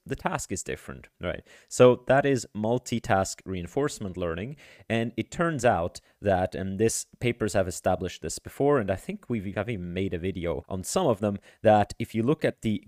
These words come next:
the gradients, uh, they often conflict with one another. So learning one task would pull a weight in some direction, and learning another task would pull it sort of in a different direction. And there are papers that try to make these gradients as, like, orthogonal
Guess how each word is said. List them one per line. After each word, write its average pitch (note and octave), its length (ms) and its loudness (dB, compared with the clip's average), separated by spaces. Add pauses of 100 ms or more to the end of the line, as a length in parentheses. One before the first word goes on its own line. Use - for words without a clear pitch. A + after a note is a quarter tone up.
the G#2 80 -2
gradients, A2 920 -2 (140)
uh, F#2+ 120 0
they A#2 180 0
often D3 300 0
conflict A2+ 560 -2
with F#2+ 220 -4
one F#2 160 -6
another. A2 440 0 (240)
So A2+ 160 2
learning A2 380 2
one C#3 260 0
task A2 440 0
would G2 160 -4
pull G#2 240 0
a F#2 60 0
weight F#2 280 -2
in F2+ 80 -8
some D#3 300 -6
direction, B2 500 2
and G2 140 -4
learning G2+ 300 0
another G#2+ 520 0
task G#2 380 0
would F#2+ 180 -8
pull G2 200 -2
it F#2 120 -4
sort F2+ 160 -2
of E2 100 -6 (400)
in G#2+ 140 2
a G2 60 0
different A#2 400 -2
direction. A2 640 0
And G#2+ 120 -2
there D#3+ 80 2
are D#3+ 60 2 (160)
papers C3 300 0
that G2+ 140 -4
try G2 280 0
to - 160 -10
make F#2+ 480 -6
these F2+ 240 -8
gradients F2+ 540 -8
as, E2+ 280 -6
like, D#2+ 200 -8
orthogonal G2+ 760 -2